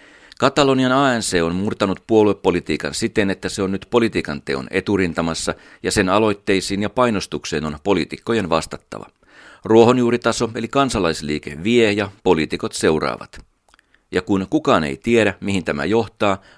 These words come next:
on ilmaan heitetty, että onhan tämä jo nähty tai että edessä on täydellinen umpikuja.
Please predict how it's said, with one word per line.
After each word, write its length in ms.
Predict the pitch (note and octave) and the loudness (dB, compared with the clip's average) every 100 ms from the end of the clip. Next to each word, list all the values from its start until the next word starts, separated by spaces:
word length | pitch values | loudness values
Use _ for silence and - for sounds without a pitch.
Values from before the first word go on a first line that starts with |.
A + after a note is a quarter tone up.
| - | -2
on 160 | A2+ | 0
ilmaan 380 | F#2+ E2 D#2+ G#2 | 2 0 0 -2
heitetty, 480 | A#2 A#2 A2 - A2 | 0 -2 -4 -2 -4
että 240 | - G#2+ - _ - | -2 -4 -6 _ 2
onhan 300 | F2+ F2+ F2 | 2 4 0
tämä 220 | G2 F2 | -2 -2
jo 100 | D2+ | -2
nähty 420 | E2+ G2+ G2+ - | 0 0 0 -6
tai 240 | G#2 G2+ F#2 | -4 0 0
että 240 | F2+ F2+ - - | -2 -6 -8 -6
edessä 420 | E2 D2+ - G#2 | -4 -4 -2 -2
on 100 | G#2 | -2
täydellinen 540 | A#2 A2 G2+ F#2+ G#2 G2+ | 2 2 2 0 -4 -4
umpikuja. 580 | B2 G#2 E2 - A#1 | -2 0 -2 -4 -6